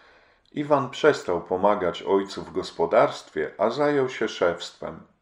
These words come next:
W jego pokoju wciąż siedzieli chłopi, którzy przychodzili naprawiać buty, a on z nimi rozmawiał i czytał im Ewangelię. Dobra opinia o szewcu rozniosła się po całej okolicy. Nazywano go teraz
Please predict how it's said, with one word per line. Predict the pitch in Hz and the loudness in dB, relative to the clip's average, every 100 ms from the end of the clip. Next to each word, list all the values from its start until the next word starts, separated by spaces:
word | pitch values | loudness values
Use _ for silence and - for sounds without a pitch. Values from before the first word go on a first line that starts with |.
| _ _ _ _ _ _ - | _ _ _ _ _ _ -10
W | 87 | -2
jego | 101 101 | 2 2
pokoju | 95 92 - 127 147 127 | 2 0 4 4 4 0
wciąż | - 127 120 120 | 0 2 2 0
siedzieli | - 113 110 110 110 | -4 -4 -2 -2 -2
chłopi, | - 120 127 87 | 0 2 2 -4
którzy | - 87 82 87 | -14 -14 -10 -10
przychodzili | - 87 90 87 92 90 | -10 -4 -4 -4 -6 -6
naprawiać | 87 85 90 87 85 82 | -6 -2 -2 -2 -4 -6
buty, | 87 85 - 78 78 _ _ _ _ _ - | -6 -6 -6 -10 -10 _ _ _ _ _ -2
a | 76 | 4
on | 113 175 | 4 4
z | 160 | -4
nimi | 156 143 | -6 -4
rozmawiał | 123 120 101 95 85 82 80 80 | 0 -2 0 -2 -2 -2 -4 -6
i | 85 | -10
czytał | - 107 101 92 | -6 -4 0 -2
im | 90 87 | -2 -8
Ewangelię. | 82 87 87 87 82 80 80 76 - _ _ _ _ _ _ _ _ _ - | -6 -6 -4 -4 -4 -4 -8 -10 -16 _ _ _ _ _ _ _ _ _ -4
Dobra | 82 101 98 90 | 4 4 6 2
opinia | 85 - 117 113 87 | 2 -2 -4 -2 0
o | 80 | 0
szewcu | 78 95 104 - - 131 131 | -2 2 0 0 -6 -2 2
rozniosła | 104 95 101 117 123 117 107 | 4 2 0 -2 0 2 2
się | - | 0
po | - 98 | -4 -4
całej | - 92 92 90 | 0 -2 0 -2
okolicy. | 87 90 85 87 - 80 76 - _ _ _ _ _ _ _ _ _ - | -2 -4 -4 -8 -8 -8 -8 -10 _ _ _ _ _ _ _ _ _ -6
Nazywano | 92 98 107 156 151 | -4 2 6 6 6
go | 117 98 | 2 2
teraz | 104 113 113 113 - - | 6 6 6 2 -8 -18